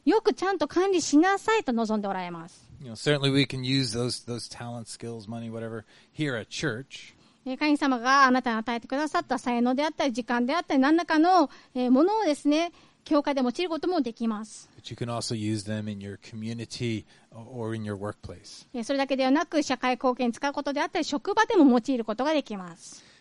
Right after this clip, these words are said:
Speaker 2: And then finally, I think, uh, the idea of mentoring or discipling.
Speaker 1: うん。そして最後にまた、この助言者となる人々に何らかの指導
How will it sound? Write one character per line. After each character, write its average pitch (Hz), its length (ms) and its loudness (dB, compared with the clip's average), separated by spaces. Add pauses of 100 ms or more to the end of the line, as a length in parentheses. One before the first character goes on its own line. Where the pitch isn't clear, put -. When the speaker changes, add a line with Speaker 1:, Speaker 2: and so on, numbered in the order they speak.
(460)
Speaker 2:
And 208 160 0
then 220 120 2
finally, 220 280 2
I 165 60 2
think, 175 140 -4 (160)
uh, 127 480 -2
the 135 100 -2
idea 131 300 0
of 104 120 -6
mentoring 110 800 -8
or 104 140 -6
discipling. 101 1080 -8
Speaker 1:
う 233 40 -18
ん。 214 160 -18 (400)
そ 226 160 -14
し - 40 -16
て 269 120 -8
最 247 200 -8
後 247 100 -8
に 370 200 -2
ま 330 140 2
た、 220 400 -4 (200)
こ - 80 -2
の 240 120 4
助 254 220 2
言 370 280 4
者 320 140 0
と 233 100 -2
な 214 100 0
る 202 200 -6
人 - 160 2
々 302 140 2
に 262 100 2
何 339 240 0
ら 427 100 -2
か 440 140 0
の 349 60 2
指 - 200 2
導 427 120 2